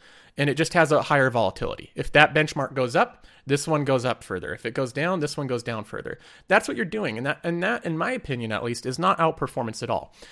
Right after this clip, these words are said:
If the S and P five hundred goes up ten percent and you go up fifteen, and if it goes down ten percent and you go down fifteen, you have not outperformed the S and P five hundred.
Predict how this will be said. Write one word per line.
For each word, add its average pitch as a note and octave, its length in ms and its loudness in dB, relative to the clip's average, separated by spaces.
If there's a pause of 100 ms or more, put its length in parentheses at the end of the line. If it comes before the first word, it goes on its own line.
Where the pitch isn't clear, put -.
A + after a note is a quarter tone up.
(140)
If - 100 -10
the D#3 80 6
S D#3+ 100 2
and A3 80 -2
P B3 100 0
five A3+ 200 6
hundred F#3+ 220 -2
goes D3+ 140 0
up C#3 100 -2
ten E3 220 -4
percent G#2+ 440 -6
and G#2+ 120 -8
you A#2+ 80 -6
go C#3+ 80 0
up D3+ 100 -2
fifteen, B2 460 -6
and - 400 -10
if - 80 -4
it B2+ 60 -4
goes C#3 160 2
down F#3+ 280 4
ten C3 160 -2
percent A#2 360 -6
and A#2+ 120 -6
you B2 60 -4
go B2+ 80 0
down B2+ 240 -2
fifteen, A2 420 -8 (260)
you F3 140 2
have D3 180 4
not D#3+ 280 4
outperformed D3 840 0
the A#2+ 80 -2
S A#2+ 140 -4
and A#2+ 80 -8
P B2+ 80 -10
five B2+ 220 -2
hundred. - 380 -8